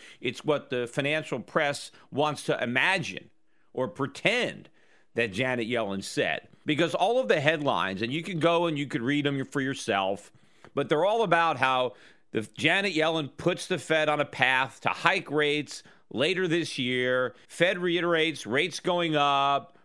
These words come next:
higher interest rates. Janet Yellen, very hawkish testimony,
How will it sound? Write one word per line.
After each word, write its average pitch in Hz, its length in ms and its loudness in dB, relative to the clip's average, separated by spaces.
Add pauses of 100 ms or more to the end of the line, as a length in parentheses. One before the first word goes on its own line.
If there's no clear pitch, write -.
(200)
higher 185 360 2
interest 175 520 -4
rates. 160 680 0 (220)
Janet 196 360 0
Yellen, 160 580 -2 (180)
very 196 260 2
hawkish 180 540 0
testimony, 151 880 -2